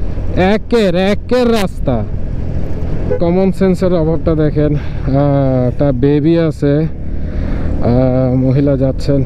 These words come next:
ও বাচ্চা সহ, না হেলমেট না কিছু। Oh my God। যে রাস্তাগুলো দিয়ে এতক্ষণ আসলাম,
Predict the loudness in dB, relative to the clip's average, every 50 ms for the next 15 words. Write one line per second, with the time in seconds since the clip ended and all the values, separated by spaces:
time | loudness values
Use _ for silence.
0 | 0 0 -2 0 0 0 0 0 0 0 0 0 0 0 0 0 0 0 0 0
1 | -2 -4 -4 -4 -6 -4 -4 -2 -2 -2 -2 0 0 0 0 0 0 0 0 -2
2 | -2 -2 -2 0 0 2 2 2 2 0 0 0 0 0 2 2 2 0 0 0
3 | 0 0 0 0 0 0 -2 0 -2 0 0 0 0 2 2 2 0 -2 -4 -4
4 | -2 -2 0 0 2 2 2 2 2 0 0 0 0 -2 -2 -4 -4 -2 -2 -2
5 | 0 -2 -2 -2 -2 -2 -2 -2 -2 -2 0 0 0 0 0 0 0 0 0 0
6 | 0 0 0 -2 -4 -6 -12 -12 -10 -4 -2 -2 0 0 0 0 0 0 0 -2
7 | -2 0 0 0 0 0 0 -2 -2 -2 -2 -2 0 0 2 2 2 2 2 2
8 | 2 0 0 0 0 0 0 0 0 0 0 0 2 0 0 0 -2 -2 -2 0
9 | 0 0 2 0 0 0 0 0 0 0 0 0